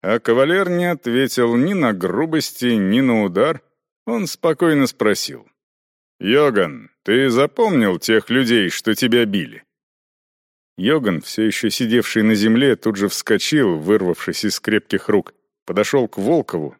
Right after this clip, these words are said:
поднял меч с мостовой и, злорадно ухмыляясь, сказал, указывая пальцем: «А то! Трое меня били!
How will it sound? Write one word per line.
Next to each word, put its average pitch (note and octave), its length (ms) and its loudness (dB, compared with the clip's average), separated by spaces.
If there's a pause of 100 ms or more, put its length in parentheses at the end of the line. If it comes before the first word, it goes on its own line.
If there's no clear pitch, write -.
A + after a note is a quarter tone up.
(240)
поднял A2 400 2
меч A2+ 300 2
с - 80 -6
мостовой A#2+ 560 2
и, A#2+ 80 4
злорадно A2 760 2
ухмыляясь, A#2 640 2
сказал, G#2 680 0
указывая F#2+ 580 0
пальцем: - 560 -6 (680)
«А - 360 -2
то! F2 440 -2 (460)
Трое B3+ 400 2
меня B2 260 4
били! F#2+ 380 0